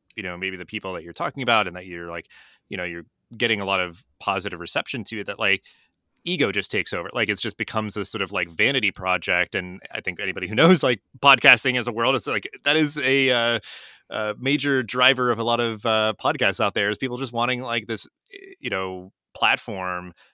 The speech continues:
that they can create and manage and do whatever they want with to just, like, get all the attention that they think that they <laughs> deserve and the kind of attention, and present themselves in a way that's, like,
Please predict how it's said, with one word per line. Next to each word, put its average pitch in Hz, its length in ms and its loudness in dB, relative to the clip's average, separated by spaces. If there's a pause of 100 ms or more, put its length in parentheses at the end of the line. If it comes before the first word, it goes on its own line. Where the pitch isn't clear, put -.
that 101 140 -6
they 117 120 4
can 107 220 0
create 110 340 -2
and 104 100 -14
manage 104 300 -2
and 98 80 -8
do 101 80 -6
whatever 95 220 -4
they 90 80 -4
want 107 240 -4
with 92 200 -6
to 95 100 -10
just, 90 180 -8
like, 90 160 -8
get 98 160 -4
all 90 120 -4
the 90 100 -8
attention 90 400 -10
that 87 120 -10
they 87 160 -6
think 90 220 -12
that 101 120 -18
they 113 220 2
<laughs> - 0 -
deserve 151 360 2
and 110 80 -4
the 98 40 -4
kind 147 240 4
of 131 60 -2
attention, 127 400 -4
and 95 80 -6
present 127 320 -2
themselves 123 420 -4
in 120 80 -4
a 110 40 -6
way 110 260 2
that's, 107 180 -6
like, 92 220 -8